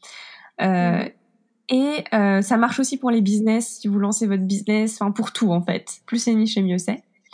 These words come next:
Speaker 1: Ou commencez niche, en tout cas. Euh, et, euh, deuxième point, c'est, euh, ne pas le faire pour des mauvaises raisons. Euh, mais c'est un peu classique, mais, euh, ne pas le faire pour attendre des followers, des vues, mais faites-le parce que ça vous fait plaisir, parce que ça vous anime, parce que ça vous excite.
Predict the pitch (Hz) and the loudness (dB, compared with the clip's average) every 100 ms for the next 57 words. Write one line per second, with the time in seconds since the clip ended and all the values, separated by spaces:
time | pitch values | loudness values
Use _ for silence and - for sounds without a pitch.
0 | - - 202 190 277 247 226 214 190 202 | -20 -4 -2 0 0 2 2 2 2 0
1 | 190 190 170 - _ _ - - - _ | -2 -2 -6 -8 _ _ -20 -20 -20 _
2 | 202 202 202 202 180 175 - 226 262 285 | 0 2 4 4 2 0 -4 0 0 2
3 | 226 196 247 254 262 254 247 269 294 330 | 4 4 4 2 2 0 0 -2 -2 -4
4 | - 269 277 269 233 220 220 262 262 247 | -4 -2 0 2 2 2 2 2 2 0
5 | 269 269 - 220 220 226 233 240 247 247 | -2 -2 0 2 4 4 4 4 4 2
6 | 294 427 _ _ - - 254 - 202 196 | 0 -4 _ _ -20 -20 -10 0 2 4
7 | 202 214 214 220 220 226 233 302 - 226 | 2 2 0 2 2 2 0 -6 -2 2
8 | 226 233 202 202 233 220 208 - 262 254 | 4 4 2 2 2 2 0 -2 0 0
9 | 269 220 185 233 220 190 233 240 226 202 | 2 2 0 0 0 0 0 0 2 2
10 | 190 196 196 214 190 196 247 262 208 202 | 2 2 0 2 2 2 2 2 2 2
11 | 185 226 330 359 - - 220 220 262 247 | 2 0 -2 -8 -20 -6 0 0 2 2
12 | 254 269 220 214 226 214 196 165 294 - | 2 2 0 0 0 2 0 0 -2 -2
13 | 359 311 294 294 320 - 214 214 208 190 | -2 -2 -4 -4 -6 -4 -2 0 0 0
14 | 202 269 277 240 262 240 190 190 185 190 | 2 2 2 2 0 0 0 -2 0 0
15 | 247 240 - 269 | 2 0 -2 -10